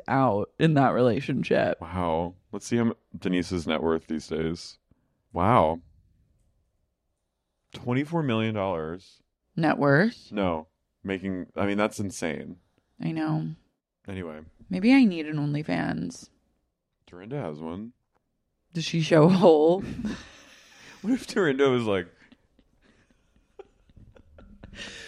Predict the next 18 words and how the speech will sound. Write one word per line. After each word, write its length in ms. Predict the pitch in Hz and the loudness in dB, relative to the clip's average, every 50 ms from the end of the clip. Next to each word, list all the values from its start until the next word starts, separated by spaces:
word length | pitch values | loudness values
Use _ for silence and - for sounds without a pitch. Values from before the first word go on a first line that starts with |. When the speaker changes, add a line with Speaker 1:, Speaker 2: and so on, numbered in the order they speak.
| - 294 - | -20 -2 2
Speaker 1:
What 120 | - 277 | 4 4
if 100 | 339 403 | 4 4
Dorinda's 540 | 370 349 370 277 233 208 208 202 202 196 185 | 4 2 4 4 4 4 4 4 2 2 2
making 380 | 202 196 190 190 185 208 202 196 | 4 4 4 6 6 6 6 6
just, 180 | 180 185 180 | 4 4 4
like, 220 | 202 190 170 147 - | 4 4 4 2 -2
fucking 880 | - - - - - 190 175 175 170 - - 175 175 156 160 156 - - _ _ _ _ _ _ _ | -10 -20 -6 0 2 4 4 4 2 2 0 0 2 2 0 -2 -4 -8 _ _ _ _ _ _ _
X-rated 1080 | - 214 220 208 196 185 - - - - - 151 147 170 170 170 165 160 151 147 139 - | 6 8 10 8 8 6 4 -2 -10 -10 -8 2 4 6 8 8 10 10 8 8 6 0
content 580 | - 190 135 127 135 135 139 175 120 113 110 117 | -4 -2 0 0 0 0 0 -2 -2 0 -2 -2
on 140 | 120 - | -4 -4
OnlyFans? 520 | 64 76 113 107 117 120 - 180 185 - - | -6 -6 -6 -6 -6 -6 -6 -6 -6 -2 0
Speaker 2:
Like, 220 | 143 143 - - | 0 0 0 2
putting, 240 | - 131 127 123 123 | 2 2 2 2 2
like, 260 | 123 117 113 110 110 - | 2 2 0 0 -4 -6
pool 260 | 104 110 107 104 95 | -4 0 0 0 2
balls 320 | 92 87 87 90 92 87 92 | 2 2 2 2 2 2 0
up 140 | 92 87 | -2 0
her 240 | 92 92 92 90 92 | 0 -2 -2 -2 -4